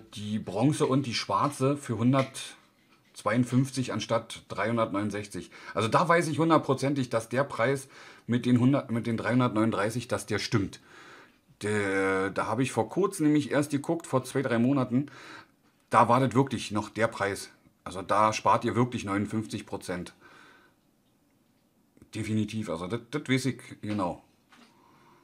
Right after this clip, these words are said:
Weil da wollte ich ja sowas mal holen. Immer die Bronze für mich, also für meine Frau, die schwarze für mich oder die Bronze für meine Tochter und die schwarze für mich.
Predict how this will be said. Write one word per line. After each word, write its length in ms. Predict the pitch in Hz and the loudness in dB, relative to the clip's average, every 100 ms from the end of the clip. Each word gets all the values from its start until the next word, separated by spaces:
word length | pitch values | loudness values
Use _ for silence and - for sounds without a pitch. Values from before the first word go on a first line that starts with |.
| _ - | _ -6
Weil 140 | 82 | -4
da 160 | 87 90 | -4 -4
wollte 180 | 98 104 | -4 -6
ich 120 | 104 | -6
ja 120 | 98 | -6
sowas 300 | 90 98 98 | -4 -6 -6
mal 140 | 87 78 | -6 -6
holen. 220 | 98 90 | -6 -6
Immer 300 | 87 90 90 | -4 -4 -4
die 120 | 85 | -8
Bronze 360 | 71 92 107 107 | -6 -6 -6 -8
für 100 | 90 | -4
mich, 360 | 120 143 - | -4 -4 -10
also 160 | 90 90 | -12 -10
für 100 | 87 | -8
meine 200 | 85 85 | -6 -6
Frau, 240 | - 120 | -2 -2
die 100 | 120 | -2
schwarze 320 | - 78 80 78 | -6 -10 -10 -10
für 100 | 98 | -8
mich 240 | 123 - | -8 -6
oder 180 | 87 85 | -6 -6
die 40 | |
Bronze 320 | 87 87 104 104 | -6 -6 -6 -8
für 140 | 82 | -10
meine 300 | 82 85 85 - - - | -8 -8 -10 -16 -20 -14
Tochter 300 | - 135 - | -2 -2 0
und 160 | 101 82 | -2 -4
die 40 | |
schwarze 360 | - 101 123 131 | -2 0 0 -2
für 100 | 120 | -2
mich. 320 | 120 113 - | 0 0 -4